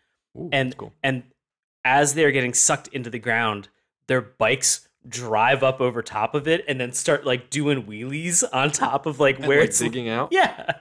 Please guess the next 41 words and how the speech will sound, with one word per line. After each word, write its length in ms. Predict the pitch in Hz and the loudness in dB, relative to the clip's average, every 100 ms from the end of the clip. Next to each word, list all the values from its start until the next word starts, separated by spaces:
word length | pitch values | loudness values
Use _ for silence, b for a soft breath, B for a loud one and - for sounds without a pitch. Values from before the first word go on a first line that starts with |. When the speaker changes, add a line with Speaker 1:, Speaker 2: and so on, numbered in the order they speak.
| - | -12
Speaker 2:
<laughs> 180 | - - | -14 -4
And 140 | 180 | -2
Speaker 1:
Yeah, 80 | 101 | 0
of 60 | 415 | 0
Speaker 2:
it's 140 | - | 0
Speaker 1:
course. 240 | 370 - - | 0 0 -2
Speaker 2:
just 180 | 285 | 0
like, 180 | 311 226 | 0 -2
what? 640 | 240 254 403 554 554 - - 277 B B | -6 -4 2 2 0 -10 -14 -20 B B
It, 280 | 220 220 226 | 2 4 4
Speaker 1:
Bikes 200 | 185 - | 0 -6
Speaker 2:
it's, 40 | |
Speaker 1:
are 40 | 95 | -14
the 80 | |
best. 360 | 92 95 95 - _ 175 | -8 -6 -6 -12 _ -4
Speaker 2:
it's, 340 | 147 - - - | -2 -4 -4 -4
it's 180 | 160 - | -2 0
funny 260 | 202 208 | 2 2
to 100 | 185 | 2
see 200 | 175 165 147 | 0 0 2
them 140 | 139 | 2
have 200 | 127 117 | 0 -2
so 100 | - | -2
much 180 | 110 - | -6 -8
personality. 680 | 98 95 92 87 95 - - | -12 -12 -10 -10 -10 -12 -12
It's 160 | - | -12
kind 200 | - 123 | -6 -4
of 100 | 113 107 | -2 -4
a, 200 | 101 - | -4 -2
a 80 | 113 | -4
welcome 420 | 113 104 104 98 | 0 0 0 -8
Speaker 1:
Yep. 60 | 90 | -10
Speaker 2:
addition 280 | 98 - | -10 -12
to 60 | - | -14
the 80 | 104 | -12
show. 320 | - 87 - _ _ _ _ _ _ _ 131 | -10 -10 -14 _ _ _ _ _ _ _ -4
Speaker 1:
Let 80 | |
me 80 | 147 | -2
ask 160 | 143 - | -2 -2
you 80 | 117 | -2
this. 220 | 98 | -2